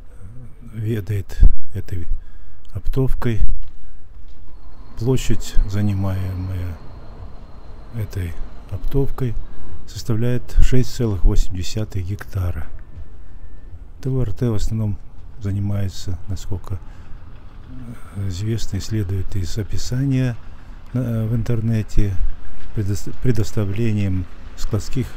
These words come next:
помещений и площадей для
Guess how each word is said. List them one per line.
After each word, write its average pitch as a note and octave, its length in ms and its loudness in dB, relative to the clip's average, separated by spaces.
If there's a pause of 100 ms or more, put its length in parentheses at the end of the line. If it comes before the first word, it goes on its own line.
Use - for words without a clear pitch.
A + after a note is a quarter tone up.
(500)
помещений G#2+ 680 -2
и - 20 -4
площадей G#2 640 -4
для F#2+ 320 -6